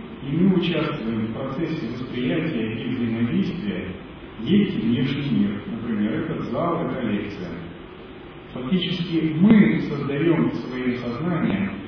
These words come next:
и своим направленным вниманием этот мир. Как только мы абстрагируем сознание, то этот мир тоже исчезает.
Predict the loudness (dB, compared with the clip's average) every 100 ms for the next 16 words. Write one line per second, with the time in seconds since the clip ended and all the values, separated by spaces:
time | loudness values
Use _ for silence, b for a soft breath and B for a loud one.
0 | -12 -10 -6 -4 -2 0 0 0 -4 -6
1 | -4 -2 -2 0 2 2 2 0 2 4
2 | 4 4 4 2 0 0 -2 -4 -10 -12
3 | -16 -16 -16 -14 -14 -16 -8 -6 0 4
4 | 4 4 4 4 4 2 -2 -6 -12 -14
5 | -16 -8 -6 -4 -4 -2 2 2 2 2
6 | 2 0 -2 0 2 4 4 4 0 -2
7 | 0 2 2 2 4 4 4 2 2 0
8 | -2 -4 -6 -6 -6 -4 -4 -6